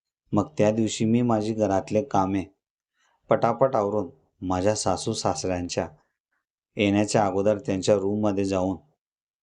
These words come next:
मी लपून राहिली. मी अशा ठिकाणी लपलेली होती की त्या दोघांच्याही नजरा मला शोधू शकणार नव्हत्या.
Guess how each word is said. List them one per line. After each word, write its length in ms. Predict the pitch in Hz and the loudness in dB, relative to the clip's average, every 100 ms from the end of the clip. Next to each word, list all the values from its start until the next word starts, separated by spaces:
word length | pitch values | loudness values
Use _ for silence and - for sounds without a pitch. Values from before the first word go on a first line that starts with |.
| _ _ - | _ _ 0
मी 160 | 143 | 4
लपून 320 | 131 104 123 | 4 2 0
राहिली. 340 | 107 92 85 85 _ _ _ - - _ - | 0 0 -4 -12 _ _ _ -20 -20 _ 2
मी 140 | 135 | 4
अशा 300 | 139 117 143 | 4 2 0
ठिकाणी 480 | 143 135 120 120 110 - _ _ _ _ _ _ _ _ _ _ - | 2 0 2 0 0 -6 _ _ _ _ _ _ _ _ _ _ 0
लपलेली 500 | 110 101 104 117 117 | 4 4 4 2 4
होती 360 | 127 101 - 113 | 2 0 -2 0
की 140 | 117 | 0
त्या 180 | 113 117 | 2 2
दोघांच्याही 600 | 113 104 98 95 98 101 | 2 2 2 0 0 0
नजरा 440 | 117 101 95 98 95 - _ _ | 2 0 0 -2 -4 -12 _ _
मला 220 | 104 98 107 | 0 2 2
शोधू 360 | - 101 90 104 | 0 -2 0 0
शकणार 400 | - 95 92 92 | 0 0 0 2
नव्हत्या. 480 | 95 90 - 92 | 0 -2 -4 -10